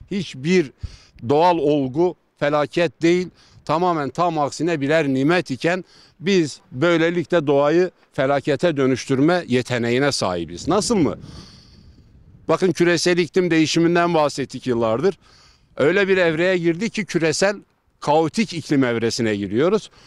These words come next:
Bakın Şubat ayını bitirdik, hala kar yok ve güneşli bir hava. Bu yıl yağış da yok. Neden? Arkadaşlar dünyanın müdahale ettiğiniz her noktasında birkaç derece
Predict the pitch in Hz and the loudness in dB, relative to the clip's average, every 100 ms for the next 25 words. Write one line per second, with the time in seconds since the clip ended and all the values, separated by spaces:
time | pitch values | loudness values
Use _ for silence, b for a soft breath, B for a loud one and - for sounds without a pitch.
0 | b b b 147 175 185 160 - 156 185 | b b b -4 0 0 0 0 0 2
1 | 196 190 190 190 190 - 185 214 - 175 | 2 2 2 0 -2 -2 -2 -2 0 0
2 | 180 165 - 202 202 208 - _ _ _ | 2 0 2 0 2 -2 -4 _ _ _
3 | _ 165 165 165 160 - 196 208 196 190 | _ -4 0 0 0 -4 -4 0 2 2
4 | 202 196 b b b b b _ 147 196 | 0 -4 b b b b b _ 2 4
5 | 196 160 160 165 - 110 92 80 - - | 4 4 4 2 -2 -4 -4 -8 -14 -20
6 | - 135 147 190 214 - _ _ _ _ | -6 -4 0 0 -2 -8 _ _ _ _
7 | _ - 127 196 202 - 151 123 156 160 | _ -10 -4 0 0 2 0 0 0 2
8 | 165 202 165 - - - - _ - 117 | 2 0 -2 -8 -20 -20 -20 _ -2 2
9 | 143 156 175 202 185 - 180 196 135 175 | 4 2 2 2 0 0 0 0 0 0
10 | 196 165 143 151 147 151 175 220 185 b | 2 0 0 -2 -2 -2 0 0 -2 b
11 | b 147 208 185 175 185 - 151 151 151 | b 0 2 2 2 0 0 0 2 2
12 | 208 | 0